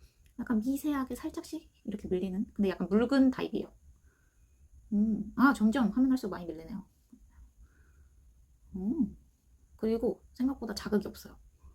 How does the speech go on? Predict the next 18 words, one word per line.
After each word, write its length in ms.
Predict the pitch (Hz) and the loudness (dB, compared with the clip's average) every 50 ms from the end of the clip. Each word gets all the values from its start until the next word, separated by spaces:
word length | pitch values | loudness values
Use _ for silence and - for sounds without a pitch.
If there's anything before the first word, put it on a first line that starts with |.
| - - - - _ _ _ _ _ _ - - - | -20 -20 -20 -20 _ _ _ _ _ _ -20 -12 -4
저는 440 | - 208 202 202 202 202 196 196 | 0 0 2 2 2 0 0 0
예전에 320 | 208 226 247 277 254 233 214 | 0 -2 0 0 0 0 0
다른 260 | 269 302 320 302 277 | 0 0 0 0 -2
각질 260 | 233 202 - - 233 214 | -4 -4 -6 -6 -4 -2
제거제 400 | 214 208 202 202 196 196 196 190 | -2 -2 -2 -2 -2 -4 -4 -6
같은 240 | 190 - - 196 185 | -6 -8 -8 -8 -8
경우는 540 | 185 185 180 175 175 175 175 170 165 165 175 - | -6 -8 -8 -10 -10 -12 -12 -12 -12 -14 -8 -4
얼굴에 300 | - 190 190 208 190 185 | -2 -2 0 0 -2 -2
사용하면은 720 | 202 262 269 277 254 233 208 196 185 180 180 180 180 - | -2 -2 -2 0 2 2 2 0 0 -2 -6 -8 -8 -8
뭐 80 | - | -8
손이나 260 | - - 320 392 381 285 | -6 -6 -6 -4 -4 -4
이런 140 | 190 180 170 | -4 -4 -4
데 80 | 175 | -6
미리 340 | 170 175 190 175 165 175 202 - | -8 -8 -8 -8 -8 -10 -10 -8
테스트를 320 | - 330 349 - - 240 240 | -6 -6 -6 -4 -4 -4 -2
해보고 300 | 311 403 392 330 233 233 | 0 0 0 0 0 -2
쓰긴 200 | - 240 233 214 | -4 -4 -4 -4
쓰는데, 460 | 208 220 214 196 196 202 185 - - | -2 -2 -2 -2 -2 -2 -4 -6 -8